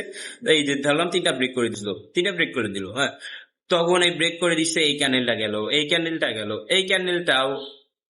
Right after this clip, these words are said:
যখন রেড ক্যান্ডেল হলো, তখন সাথে সাথে এসে বলল। মানে কি, এখানেও গ্রিন ক্যান্ডেল ব্রেক করবে, এখানেও গ্রিন ক্যান্ডেল ব্রেক করবে, but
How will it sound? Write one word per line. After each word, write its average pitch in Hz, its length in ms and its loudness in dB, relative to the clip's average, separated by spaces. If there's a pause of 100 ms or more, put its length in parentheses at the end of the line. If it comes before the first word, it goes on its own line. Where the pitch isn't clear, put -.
(500)
যখন 131 220 2
রেড 139 200 2
ক্যান্ডেল 139 260 0
হলো, 233 200 2
তখন 107 300 -8
সাথে 104 360 -10
সাথে 110 260 -2 (140)
এসে 113 200 -4
বলল। 101 220 -4 (400)
মানে 208 240 2
কি, 127 120 -4 (140)
এখানেও 214 360 2
গ্রিন 185 240 2
ক্যান্ডেল 147 240 0 (220)
ব্রেক 127 240 0
করবে, 107 220 -6
এখানেও 185 320 2
গ্রিন 208 260 0
ক্যান্ডেল 240 220 -2
ব্রেক 185 200 0
করবে, 202 200 4
but 262 160 0